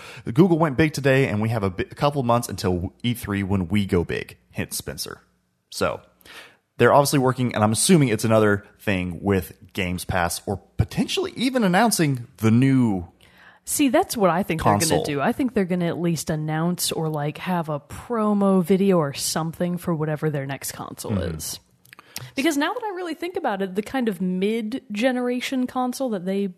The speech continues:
Speaker 2: you know, Xbox, whatever, I don't know, whatever they're on right now.
Speaker 1: Right.
Speaker 2: Um, that's been a while since it actually came out.
Speaker 1: I mean,
Speaker 2: So
Speaker 1: the
Speaker 2: it seems like in the
Speaker 1: twenty thirteen, I believe, was when
Speaker 2: Yeah.
Speaker 1: the P S four and the Xbox One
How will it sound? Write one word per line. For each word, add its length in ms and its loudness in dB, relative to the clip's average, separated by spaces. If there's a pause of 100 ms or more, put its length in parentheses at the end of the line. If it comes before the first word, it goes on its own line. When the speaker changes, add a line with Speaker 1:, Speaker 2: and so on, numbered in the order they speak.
(100)
Speaker 2:
you 120 0
know, 160 0
Xbox, 540 -6 (380)
whatever, 520 -10
I 80 -6
don't 100 -6
know, 220 -10 (140)
whatever 240 0
they're 160 -2
on 120 -6
right 180 -4
now. 280 -6
Speaker 1:
Right. 220 2 (260)
Speaker 2:
Um, 440 2
that's 480 -4
been 460 0
a 120 6
while 540 0 (280)
since 280 2
it 80 0
actually 320 2
came 280 4
out. 140 6
Speaker 1:
I 40 8
mean, 100 6
Speaker 2:
So 180 8
Speaker 1:
the 60 12
Speaker 2:
it 80 6
seems 400 0
like 100 4
in 200 6
the 40 0
Speaker 1:
twenty 180 6
thirteen, 260 2
I 40 0
believe, 460 -2
was 140 -2
when 140 6
Speaker 2:
Yeah. 120 4
Speaker 1:
the 200 6
P 140 0
S 80 2
four 140 0
and 80 0
the 60 -2
Xbox 400 0
One 340 0